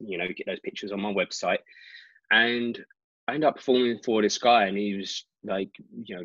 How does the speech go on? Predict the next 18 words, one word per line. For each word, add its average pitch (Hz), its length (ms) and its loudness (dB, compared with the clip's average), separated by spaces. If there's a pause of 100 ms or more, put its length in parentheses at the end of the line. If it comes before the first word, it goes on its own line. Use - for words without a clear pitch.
just - 160 -10
all 131 200 2
night 101 260 2
he 95 160 -2
was 92 160 -8
taking 98 300 -2
me 92 80 -4
around, 90 360 -4
introducing 131 540 0
me 95 60 -6
to - 100 -12
people. - 280 -14
And - 60 -10
I - 40 -16
was - 60 -20
like, - 120 -20 (120)
"Oh, 90 100 -20
man, 147 100 -18